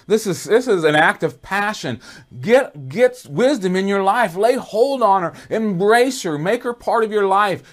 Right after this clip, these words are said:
in a positive way. And then for a third witness, and there's many, many witnesses I could have, but for a third witness to close out this area, we turn to Matthew chapter twelve, verse number eleven, and it reads, "And he that s-,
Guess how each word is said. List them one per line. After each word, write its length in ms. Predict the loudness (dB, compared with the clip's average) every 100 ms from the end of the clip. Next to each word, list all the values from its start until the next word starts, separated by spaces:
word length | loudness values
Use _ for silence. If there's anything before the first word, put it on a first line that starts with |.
| -10
in 140 | -6
a 100 | -6
positive 760 | -6 -6 -2 0 0 -2 -4 -2
way. 400 | -2 -2 -4 -16 _ _ -20 -10
And 120 | -4
then 140 | -2 0
for 200 | 2 2
a 40 |
third 280 | 2 0 0
witness, 400 | -2 -4 -6 -4
and 120 | -4
there's 160 | -4 -4
many, 520 | -4 -2 -2 -4 -8 _ -12
many 320 | -6 -4 0
witnesses 440 | 0 -2 -6 -2
I 120 | 0
could 140 | -2 -4
have, 300 | -2 -2 -2
but 160 | -2
for 120 | 0 0
a 40 |
third 300 | 2 0 2
witness 320 | 0 -2 -8
to 80 | -12
close 320 | -8 -4 -4
out 260 | -2 -4 -6 -14 -6
this 200 | -4 0
area, 460 | 2 2 2 -2 -4 _ _ -12
we 180 | -2 -2
turn 320 | 0 0 0 -2
to 220 | -6 -6
Matthew 480 | -2 0 0 -2 -8
chapter 360 | -2 -2 -2
twelve, 500 | -10 -4 0 0 -2 -6 _ _ _ _ _ _ -16
verse 320 | -6 -4 -4 -2
number 280 | 0 2 2
eleven, 320 | 2 0 0
and 140 | 0
it 100 | 0
reads, 380 | -2 -2 -6 -12 _ _ -20 _ -2
"And 180 | 0 2
he 260 | 0 2
that 140 | 2 0
s-, 260 | -4 -14